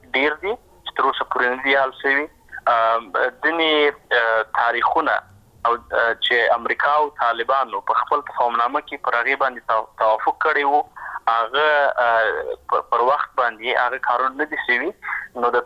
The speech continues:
تفاهمنامې، عملي کېدل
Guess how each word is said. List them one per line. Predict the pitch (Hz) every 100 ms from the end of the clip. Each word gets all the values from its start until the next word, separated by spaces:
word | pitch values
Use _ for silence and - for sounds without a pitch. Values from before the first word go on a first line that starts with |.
| 117
تفاهمنامې، | 127 120 120 123 127 151 156 151 135 - 123 117 113 107 120
عملي | 113 117 117 -
کېدل | 120 135 131